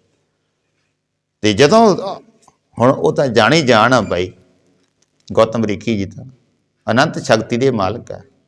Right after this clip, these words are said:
ਤੇ ਜਦੋਂ ਉਹਨਾਂ ਨੂੰ ਪਤਾ ਲੱਗਿਆ, ਦੇਖਿਆ, ਤੇ ਆਪਣੀ ਪਤਨੀ ਨੂੰ ਸ਼ਰਾਪ ਦਿੱਤਾ। ਪਤਨੀ ਨੇ ਬਥੇਰਾ ਕਿਹਾ, "ਹੇ ਪਤੀ ਦੇਵ,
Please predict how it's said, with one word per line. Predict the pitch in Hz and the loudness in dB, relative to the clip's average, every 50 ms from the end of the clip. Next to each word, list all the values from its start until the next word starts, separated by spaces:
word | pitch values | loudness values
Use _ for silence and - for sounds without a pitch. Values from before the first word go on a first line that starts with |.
| _ _ _ _ _ _ _ _ _ _ _ _ _ _ _ _ _ _ _ _ _ _ _ _ _ _ _ _ _ _ _ _ _ _ _ _ _ _ _ _ _ | _ _ _ _ _ _ _ _ _ _ _ _ _ _ _ _ _ _ _ _ _ _ _ _ _ _ _ _ _ _ _ _ _ _ _ _ _ _ _ _ _
ਤੇ | - 104 | -4 0
ਜਦੋਂ | 101 104 131 147 190 196 190 - | 2 2 4 4 4 2 2 0
ਉਹਨਾਂ | - - 160 170 185 208 220 | -4 -4 -2 0 2 2 2
ਨੂੰ | 196 175 - | 2 2 2
ਪਤਾ | - 156 127 202 185 | 0 0 2 2 2
ਲੱਗਿਆ, | 165 131 117 113 120 156 160 143 | 2 2 0 2 4 4 4 4
ਦੇਖਿਆ, | 113 104 131 131 - - 135 117 104 104 - - - _ _ _ _ _ _ _ _ _ _ _ _ _ _ _ _ _ _ _ _ _ _ _ | 4 2 0 0 0 0 -2 0 -2 -2 -6 -14 -20 _ _ _ _ _ _ _ _ _ _ _ _ _ _ _ _ _ _ _ _ _ _ _
ਤੇ | 117 120 120 - | -6 -6 -2 -2
ਆਪਣੀ | 135 127 - - 139 131 120 | -2 -2 0 0 0 0 0
ਪਤਨੀ | 123 131 127 - - 139 151 147 | 0 0 0 0 0 -2 -4 -2
ਨੂੰ | 143 135 | -4 -4
ਸ਼ਰਾਪ | - - - 104 101 104 101 | -4 -2 0 0 0 -2 -4
ਦਿੱਤਾ। | 101 101 95 - _ _ - - _ _ - | -8 -10 -12 -16 _ _ -20 -20 _ _ -10
ਪਤਨੀ | - 92 98 127 131 | -8 -4 -4 -2 -2
ਨੇ | 139 143 131 | 0 -2 -2
ਬਥੇਰਾ | 117 120 123 - 107 110 127 123 117 | -2 -4 -4 -2 0 0 2 0 0
ਕਿਹਾ, | 113 117 107 101 | -2 -2 -4 -2
"ਹੇ | 95 107 123 | -2 -2 -2
ਪਤੀ | 117 117 107 101 - 107 104 | 0 -2 -4 -4 -4 -6 -4
ਦੇਵ, | 90 98 98 104 117 151 180 180 - | -2 0 0 0 0 0 -4 -10 -18